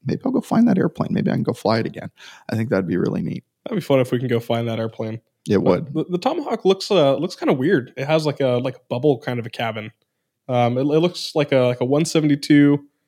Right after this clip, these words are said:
Speaker 2: or I guess a Cherokee, more, more affectionately. Uh, a Cherokee and, uh, like, an ag crop duster had a baby.
Speaker 1: With a T-tail.
Speaker 2: With a
Speaker 1: Yeah.
Speaker 2: T-tail. It's, it's a weird looking airplane. But
Speaker 1: Yeah, and, and a lot of people don't like the airplane 'cause of the T-tail.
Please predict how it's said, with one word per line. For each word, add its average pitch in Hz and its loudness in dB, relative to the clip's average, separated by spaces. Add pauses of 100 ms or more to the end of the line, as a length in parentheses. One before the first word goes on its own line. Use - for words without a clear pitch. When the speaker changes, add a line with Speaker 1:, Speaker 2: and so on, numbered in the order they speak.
(360)
Speaker 2:
or 127 2
I 180 0
guess 208 0
a 117 0
Cherokee, 131 0 (180)
more, 131 -2
more 123 -2
affectionately. 117 -4 (260)
Uh, 123 2
a 135 -6
Cherokee 147 2
and, 127 0
uh, 117 -2
like, 143 -8
an - -8
ag 127 -4 (220)
crop 123 -4
duster 117 -6 (400)
had 131 0
a 117 0
baby. 117 -2 (120)
Speaker 1:
With 123 2
a 123 4
T-tail. 110 -2 (280)
Speaker 2:
With 175 4
a - 4
Speaker 1:
Yeah. 165 0
Speaker 2:
T-tail. 151 -2
It's, 151 -6
it's 196 0
a 240 6
weird 165 2
looking 151 -2
airplane. 120 -4
But 135 0
Speaker 1:
Yeah, 143 2
and, 147 -8 (140)
and 139 4
a - 6
lot 190 2
of - 2
people 135 2
don't 110 0
like 104 0
the - -2
airplane 87 -4
'cause - -4
of 85 -6
the 82 -10
T-tail. - -6